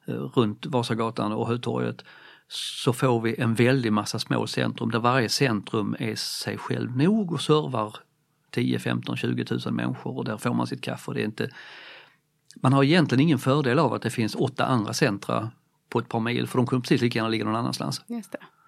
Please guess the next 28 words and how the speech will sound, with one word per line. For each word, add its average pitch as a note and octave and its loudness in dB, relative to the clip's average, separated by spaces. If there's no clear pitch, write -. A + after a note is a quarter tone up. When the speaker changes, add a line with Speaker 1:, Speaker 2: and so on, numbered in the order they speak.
Speaker 2:
Och - 2
då, G#3 2
och G3 -2
då G3+ 0
har F#3+ 0
man G#3 -2
också, G3+ -4
eh, G#3 -4
råd G3+ 2
att, - -6
eh, G#3 -6
ha G#3 -2
ett G3 -8
café - -2
öppet - -6
Speaker 1:
Då B3 4
har D#3+ 8
man F3+ 8
Speaker 2:
där F#3 4
Speaker 1:
också F3+ 2
Speaker 2:
då. E3 4
Speaker 1:
råd D#3 6
att C#3 4
ha D3+ 4
Speaker 2:
Mm. G3+ 6
Speaker 1:
ett G3+ -4
café C#3 2
öppet. - -4